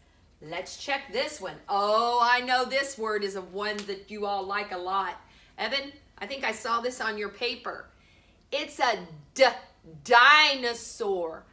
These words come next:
D, dinosaur. Does dinosaur make the D? Yes, it does. We know dinosaurs.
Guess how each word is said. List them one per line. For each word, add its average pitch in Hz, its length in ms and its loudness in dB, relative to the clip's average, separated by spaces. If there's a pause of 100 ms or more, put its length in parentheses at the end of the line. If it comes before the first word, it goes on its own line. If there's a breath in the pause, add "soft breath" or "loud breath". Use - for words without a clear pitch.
(480 soft breath)
D, 269 120 2 (600)
dinosaur. 247 1040 4
Does 254 320 2 (220)
dinosaur 294 880 2
make 349 260 -2
the 349 100 -8
D? 349 440 -4 (220 loud breath)
Yes, 269 760 0
it 277 300 -6
does. 190 640 0 (340 soft breath)
We 247 340 -8
know 226 260 -2
dinosaurs. 208 1120 -2